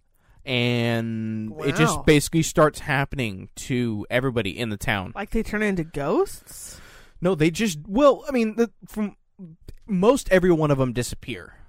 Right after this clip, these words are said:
Speaker 1: Um, except for, I think there's technically four, there's maybe four or maybe five, I can't remember. Um, I, I guess, I'm gonna call them wisps, or, like, will-o'-the-wisps, or whatever, you know what those called? Like, essentially, like, kinda like a, what you would call, like, a soul incarnate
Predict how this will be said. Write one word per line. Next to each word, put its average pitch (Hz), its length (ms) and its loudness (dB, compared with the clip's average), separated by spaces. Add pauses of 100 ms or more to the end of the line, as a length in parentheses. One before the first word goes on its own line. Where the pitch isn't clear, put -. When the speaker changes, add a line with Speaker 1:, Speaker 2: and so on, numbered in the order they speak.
(140)
Speaker 1:
Um, 131 260 2
except 165 400 -2
for, 156 360 2
I 135 60 0
think 147 300 -4
there's 135 200 -4
technically 135 560 -4
four, 156 920 -4
there's 135 280 -4
maybe 160 200 0
four 233 520 0
or 147 60 2
maybe 131 200 -2
five, 95 380 0
I 92 80 -6
can't 92 220 -8
remember. 87 440 -10
Um, 98 600 -6 (340)
I, 131 420 -16 (180)
I 127 120 0
guess, 131 480 0
I'm 147 100 -4
gonna 190 120 2
call 226 240 0
them 190 300 -4
wisps, - 760 -6 (220)
or, 135 220 0
like, 110 160 -2
will-o'-the-wisps, 143 840 0
or 147 60 -2
whatever, 135 280 -2
you 139 360 -6
know 143 120 -4
what 139 100 -6
those 143 140 -4
called? 147 220 0
Like, 113 160 -2
essentially, 123 360 -6
like, 110 140 -2
kinda 107 220 -4
like 104 180 -4
a, 95 200 -4 (520)
what 127 260 0
you 127 80 0
would 113 200 -2
call, 113 240 2
like, 104 120 -2
a 101 60 -2
soul 107 340 0
incarnate 107 480 -6